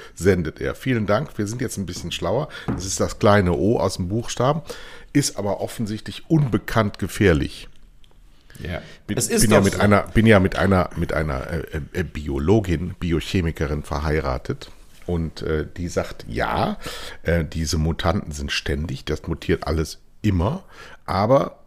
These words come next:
Speaker 1: das Virus hat ja kein Interesse daran, ähm, tödlicher zu werden, weil wenn der Wirt stirbt, stirbt das Virus auch.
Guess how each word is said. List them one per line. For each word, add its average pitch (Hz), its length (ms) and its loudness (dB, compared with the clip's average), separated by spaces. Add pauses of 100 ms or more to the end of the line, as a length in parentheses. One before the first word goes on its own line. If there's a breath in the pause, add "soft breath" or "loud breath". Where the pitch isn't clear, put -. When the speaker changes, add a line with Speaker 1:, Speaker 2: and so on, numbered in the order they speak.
(160)
Speaker 1:
das - 400 -2
Virus 120 420 -2
hat 123 140 -2
ja 107 60 -6
kein 95 200 -2
Interesse 95 420 -4
daran, 85 460 -2 (240)
ähm, 85 380 -4 (240)
tödlicher - 520 2
zu 73 200 -4
werden, 71 380 -4 (520 loud breath)
weil 85 320 2
wenn 82 140 0
der 76 160 0
Wirt 110 200 4
stirbt, - 520 -2 (120)
stirbt - 360 -4
das - 160 -8
Virus 80 400 0
auch. 76 340 -2